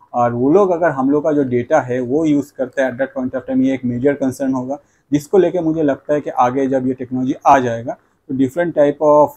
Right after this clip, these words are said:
जो questions है, वो arise होगा। और भी बहुत सारा questions है कि अगर जीपीएस में कोई error दिखा है,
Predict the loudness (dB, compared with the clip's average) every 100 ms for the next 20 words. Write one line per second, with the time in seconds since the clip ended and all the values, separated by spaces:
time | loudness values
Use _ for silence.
0 | -6 -6 -4 -8 -4 -4 -2 -2 0 -2
1 | -2 -2 0 -2 -8 -18 -20 _ _ 2
2 | 4 4 4 4 6 2 2 -2 -2 -2
3 | -2 -6 -6 -4 0 2 0 0 -4 -2
4 | -2 -2 -4 -4 -4 -2 0 0 -2 -6
5 | -10 -12